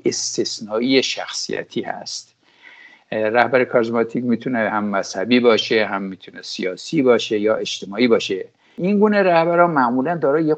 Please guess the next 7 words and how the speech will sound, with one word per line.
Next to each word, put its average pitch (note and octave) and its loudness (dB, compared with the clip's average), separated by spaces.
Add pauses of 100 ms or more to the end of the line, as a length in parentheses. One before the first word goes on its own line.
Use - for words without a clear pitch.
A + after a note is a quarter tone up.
(100)
قدرت D3+ -2
خارق‌العاده G#2+ -2
شخصیتی - -2
هستند. - -4 (840)
رهبرای C3 6
کاریزماتیک، B2 -2
اه، G#2 -2